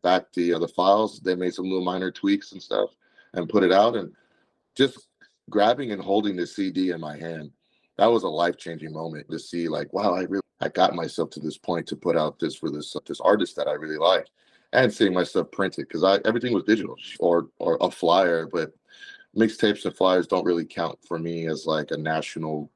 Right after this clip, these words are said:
accomplishment, right? But that album was a national accomplishment or glo-, global accomplishment. So anyway, so that, that's how that happened. That's how I met Pitbull, and we had a,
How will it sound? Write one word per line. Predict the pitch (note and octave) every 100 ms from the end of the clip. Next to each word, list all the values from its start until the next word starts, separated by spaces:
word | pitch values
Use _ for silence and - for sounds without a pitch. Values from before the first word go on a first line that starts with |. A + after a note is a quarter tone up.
| _ _ -
accomplishment, | - D#2+ D#2 D2 - C#2+ -
right? | D#2 D#2 - _ - - -
But | F2 D2 - _ _ - _ _ _ -
that | F#2 E3+
album | E2+ - E2
was | D#2+ D#2
a |
national | D#2+ D2+ - D2+ C#2+
accomplishment | D2+ D2+ D2 - D#2 C#2 _ -
or | F2+
glo-, | D#2+ F2 D#2 D#2 - -
global | - G2 D#2 -
accomplishment. | - D#2+ - - - - - - - - - - -
So | F#3
anyway, | E3+ G#2+
so | - B2+
that, | G#2 -
that's | B2 -
how | A2+
that | G2 F2
happened. | F2 - - -
That's | G#2+ -
how | G2+
I |
met | F2+ E2+
Pitbull, | - F#2+ F#2 F2+
and | E2+ F2
we | G2+ G2
had | F#2
a, | E2+